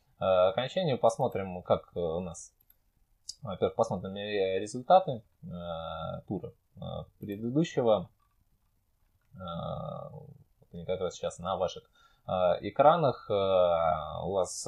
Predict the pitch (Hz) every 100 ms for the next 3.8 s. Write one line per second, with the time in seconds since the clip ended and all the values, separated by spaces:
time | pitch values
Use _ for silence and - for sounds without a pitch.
0 | 92 90 92 - 98 82 87 - _ _
1 | - 104 104 104 - 147 160 101 - -
2 | 101 95 92 95 90 95 92 - 107 92
3 | 104 - 104 95 101 98 98 95